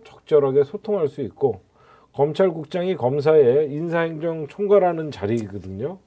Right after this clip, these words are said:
검찰국장이. 어, 실질적으로 대검과의 관계에서 지렛대 역할을 할 수 있는 중요한 자리입니다. 검찰국장이. 그래서 근데 심재철 국장은 완전, 어, 윤석열이가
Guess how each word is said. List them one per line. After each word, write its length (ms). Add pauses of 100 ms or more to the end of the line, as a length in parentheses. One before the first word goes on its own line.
(240)
검찰국장이. 680 (640)
어, 600
실질적으로 640
대검과의 720
관계에서 680
지렛대 380
역할을 380
할 80
수 140
있는 200
중요한 400
자리입니다. 560 (300)
검찰국장이. 920
그래서 360 (640)
근데 240
심재철 520
국장은 800
완전, 600 (640)
어, 120
윤석열이가 880